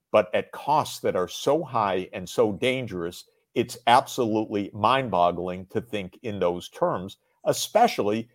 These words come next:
since there isn't a scintilla of evidence that Israel has thought at all about this other than in these terms. They have one gear, uh, and that is the war gear. They don't have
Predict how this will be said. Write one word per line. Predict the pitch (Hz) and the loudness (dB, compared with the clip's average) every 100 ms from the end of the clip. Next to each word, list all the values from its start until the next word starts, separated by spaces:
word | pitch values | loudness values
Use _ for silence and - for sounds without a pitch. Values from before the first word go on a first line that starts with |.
| _ | _
since | - 151 | -2 -2
there | - 139 | 2 2
isn't | 139 160 165 127 | 2 0 -2 -4
a | 113 | -6
scintilla | - 117 95 - 185 156 92 - _ _ - | -6 -6 -8 -4 0 2 2 -2 _ _ -2
of | 92 - | -2 2
evidence | 117 98 98 101 - - _ _ - | 2 2 -2 -2 -6 -12 _ _ 2
that | 117 | 2
Israel | 131 127 123 127 123 123 - | 4 0 2 6 6 4 -2
has | 123 120 | -4 0
thought | - 139 147 | 4 6 6
at | 170 | 6
all | 202 196 95 - - _ | 8 8 6 0 -16 _
about | 117 104 104 98 | 0 2 2 2
this | 123 113 - - | -4 -4 -8 6
other | 220 190 107 87 _ _ | 6 6 0 -4 _ _
than | 131 113 | 0 0
in | 107 | -2
these | 98 107 - | -4 -6 -4
terms. | - 98 95 - | -2 -2 -4 -2
They | 120 117 117 _ - | 0 0 -4 _ 0
have | 127 110 98 _ _ | 2 2 -2 _ _
one | 107 120 160 202 | 0 6 6 4
gear, | 151 147 98 92 - _ _ _ _ - | 0 2 2 -2 -8 _ _ _ _ 2
uh, | 95 - | 2 4
and | 120 113 | 2 4
that | 123 143 | 4 4
is | 139 120 - | 4 -2 0
the | 113 | -4
war | 98 143 165 143 | 0 4 6 6
gear. | 101 92 87 92 110 _ _ _ | 0 -6 -4 -6 -8 _ _ _
They | 123 | 2
don't | 127 127 | 4 4
have | 123 120 92 | 2 0 -2